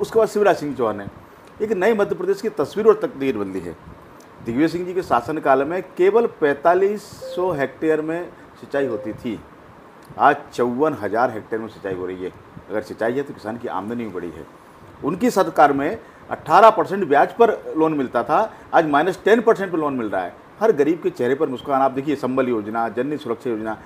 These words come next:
मध्य प्रदेश में मैंने, मुझे प्रसंग ध्यान है, मेरे गाँव में एक दुर्घटना हुई थी, मेरी गाँव की एक चाची को बच्चा होना था, रात को डेढ़ बजे खटिया पर रखकर उनको बहेरी अस्पताल ले गए, दुर्भाग्य से उनकी मृत्यु हो गई। ये मध्य प्रदेश की हालत थी। आज जननी सुरक्षा योजना, जननी एक्सप्रेस,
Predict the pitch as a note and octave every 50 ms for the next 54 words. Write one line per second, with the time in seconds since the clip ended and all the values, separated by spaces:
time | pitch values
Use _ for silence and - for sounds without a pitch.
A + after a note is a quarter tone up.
0 | - - - - - A2 A2+ A#2+ D3 B2 C3+ A#2+ B2+ B2 A#2+ C#3 C3 B2+ B2+ B2
1 | B2+ B2 A#2+ G2 F#2+ A2+ A#2 A#2 A2+ A#2 G2+ - B2+ B2 A#2+ G#2+ A2 G#2+ A#2 A#2
2 | A#2 A2 G2+ G#2 G#2+ A#2 B2 B2 G#2+ G#2 G2 G#2 G2+ - A#2+ A2+ G#2+ G#2 - -
3 | G2+ G#2+ - - - - - - - - - - - G2+ A2+ A2+ A2+ A#2 A2+ A#2
4 | A2 G#2+ A#2+ A#2 A2 - A2+ G#2+ F#2+ F2+ E2 - - G#2+ G#2 A2 A#2 G#2+ A2+ A#2
5 | G#2+ F#2+ - - - - - - G2+ F#2+ - - B2+ A#2 B2 B2 B2 B2 - D3
6 | D3 D3+ - - - - - - - - - - - - - C3 D3+ E3 - -
7 | - E3+ C#3+ A#2 B2+ D3 F3 F#3 F3 F3+ F3 F3+ F3 F3 - C3+ B2+ - D#3 F#3
8 | G3+ G3+ G3+ G3 E3 E3+ E3 - - F3+ D#3+ D#3+ D3 D#3+ C#3 B2 A#2+ B2+ C3+ D3+
9 | C3+ C3+ - - A#2 B2 A#2+ A#2 A2+ A2 A#2 D3+ F3+ F3+ - - - - - -
10 | A2 G#2 A2 A2+ A#2 A#2 - B2+ A2+ A2 A#2 G#2 F#2+ D#2+ - - G2+ F#2 E2+ E2+
11 | F2+ F2 - - - - - C4 D4 D4 C4+ C#4+ A3 A#3 G3 G3+ - - F3 D3
12 | C#3+ C#3 - - C3+ B2+ - - - - - - - - - - A2+ A#2 A2+ A2+
13 | A#2 A#2 C3 B2 - A#2 A2 A2 - B2 A2 G#2+ G#2 G2+ G#2+ A2 A2 G#2+ G2 A2+
14 | A#2+ C3+ C3+ B2 B2 C3+ - - - C3+ B2+ A#2 -